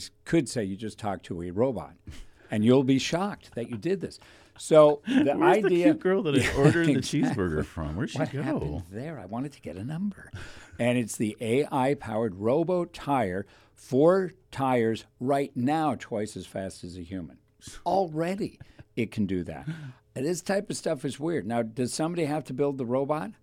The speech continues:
Speaker 1: I don't even know. Is a robot building a robot?
Speaker 2: Right.
Speaker 1: What is going on here, folks? So the creep is coming in.
Speaker 2: Yeah, it does. It's terrifying. It feels like a scary movie where the, the robots are just going, "All right, just let us in. We're, we're, we're just, we're just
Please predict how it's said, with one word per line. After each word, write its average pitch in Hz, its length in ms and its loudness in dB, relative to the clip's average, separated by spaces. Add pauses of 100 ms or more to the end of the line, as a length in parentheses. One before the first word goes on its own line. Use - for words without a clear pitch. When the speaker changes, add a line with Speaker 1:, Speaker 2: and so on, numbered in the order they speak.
(200)
Speaker 1:
I 208 140 -4
don't 220 160 0
even 180 240 -2
know. 214 400 -4
Is 113 160 -4
a 113 60 -2
robot 139 420 4
building 156 260 2
a 151 40 -2
robot? 160 420 0 (260)
Speaker 2:
Right. 92 420 0 (100)
Speaker 1:
What 147 340 2
is 135 220 -4
going 135 280 0
on 156 200 -2
here, 113 220 -2
folks? 95 380 -6 (340)
So 117 420 4
the 117 200 0
creep 170 380 -2
is 131 100 -2
coming 120 320 0
in. 120 360 -2
Speaker 2:
Yeah, 98 180 0
it 110 60 0
does. 117 200 0
It's 90 140 -12
terrifying. 107 420 0
It 87 80 -6
feels 101 220 -4
like 98 140 -4
a 87 80 -2
scary 92 520 -2
movie 87 360 -2
where 80 180 -2
the, 87 320 0
the 90 120 -4
robots 85 460 -4
are 92 60 -2
just 82 200 -8
going, 90 220 -4
"All 123 80 -6
right, 147 180 -6
just 156 200 -12
let 175 100 -12
us 170 200 -14
in. 139 220 -6
We're, 135 140 -6
we're, 131 140 -8
we're 135 300 -6
just, 147 280 -8
we're 127 100 -2
just - 400 -10